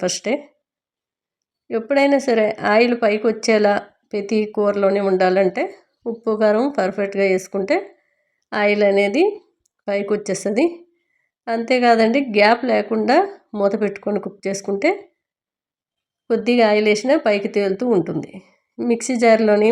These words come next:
మనం వేసుకున్న మసాలా అంతా కూడా చికెన్లో వేసేసి కొద్దిగా వాటర్ యాడ్ చేసి బాగా కలుపుకొని మూత పెట్టుకొని స్టవ్ మీడియంలో పెట్టి ఉడికించుకోవాలి. త్వరగా ఉడుకుతుంది, టేస్ట్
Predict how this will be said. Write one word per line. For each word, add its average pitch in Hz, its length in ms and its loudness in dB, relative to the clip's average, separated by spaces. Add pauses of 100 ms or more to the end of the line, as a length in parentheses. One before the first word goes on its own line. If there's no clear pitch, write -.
మనం 202 200 2
వేసుకున్న 202 420 -2
మసాలా 208 340 0
అంతా 208 260 -2
కూడా 220 180 0 (1300)
చికెన్లో 214 380 -2
వేసేసి 208 420 -2 (560)
కొద్దిగా 208 380 0
వాటర్ 196 340 2
యాడ్ 196 200 4
చేసి 202 240 0 (380)
బాగా 196 300 2
కలుపుకొని 196 460 0 (120)
మూత 190 160 0 (100)
పెట్టుకొని 208 420 -2 (1080)
స్టవ్ 240 240 0 (100)
మీడియంలో 226 460 4
పెట్టి 202 280 0
ఉడికించుకోవాలి. 190 720 0 (1700)
త్వరగా 208 280 0 (100)
ఉడుకుతుంది, 226 520 0 (1040)
టేస్ట్ 220 240 -4